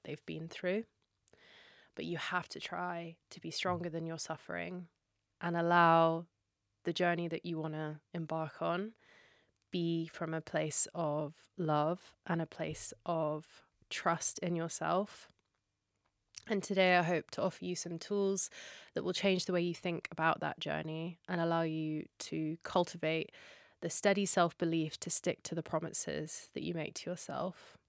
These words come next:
But we all deserve to build trust in ourselves. That's so important. If we look at the neuroscience of building trust in ourselves, Alicia Goldstein says, "If we can learn to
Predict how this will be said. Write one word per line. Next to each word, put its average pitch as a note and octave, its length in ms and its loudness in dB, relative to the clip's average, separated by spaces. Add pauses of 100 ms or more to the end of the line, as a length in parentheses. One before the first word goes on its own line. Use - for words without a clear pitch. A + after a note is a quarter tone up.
(180)
But D#3+ 280 2 (760)
we G3+ 240 2
all G#3+ 220 6
deserve E3+ 540 2
to F3 100 -12
build E3 200 -2
trust - 320 -4
in D3 100 -6
ourselves. E2+ 580 -4
That's - 360 -2
so E3+ 840 -2
important. D3+ 720 -10 (580)
If G3+ 100 -4
we A#3+ 60 4
look A3+ 160 6
at A3+ 80 0
the F3+ 80 0
neuroscience E3+ 760 -2
of F3 120 -18
building D3+ 320 -6
trust - 420 -8 (120)
in D3+ 100 -6
ourselves, - 720 -4
Alicia G3+ 380 2
Goldstein E3 880 -2
says, - 640 -4 (580)
"If - 160 -4
we A3 120 0
can G#3+ 200 -2
learn F#3+ 300 4 (160)
to E3 260 -2